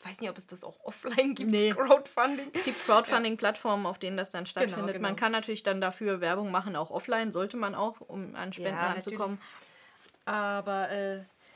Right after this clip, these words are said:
Speaker 1: ja, im Prinzip machst du das über die Online-Plattform, die es da so gibt. Da gibt es jetzt von den, äh, großen Standardplattformen, sag ich jetzt mal,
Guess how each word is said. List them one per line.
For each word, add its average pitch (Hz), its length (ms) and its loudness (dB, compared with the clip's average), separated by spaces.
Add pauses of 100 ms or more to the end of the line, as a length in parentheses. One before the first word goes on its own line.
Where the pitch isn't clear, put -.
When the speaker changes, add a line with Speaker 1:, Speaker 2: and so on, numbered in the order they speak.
(140)
Speaker 1:
ja, 214 140 4
im 220 100 -4
Prinzip 277 320 -6
machst 269 240 -4
du - 20 -10
das 233 180 -12
über 233 220 -10
die 220 240 -8
Online-Plattform, 277 880 -6
die 262 100 -12
es 254 120 -16
da 240 120 -10
so 240 120 -14
gibt. 233 500 -18
Da 208 80 -8
gibt 220 300 -16
es - 120 -18
jetzt 196 220 -14
von 202 260 -12
den, 185 320 -8
äh, 185 300 -12
großen 196 640 -12
Standardplattformen, 202 1200 -8
sag 185 140 -12
ich - 100 -20
jetzt - 200 -20
mal, 175 300 -10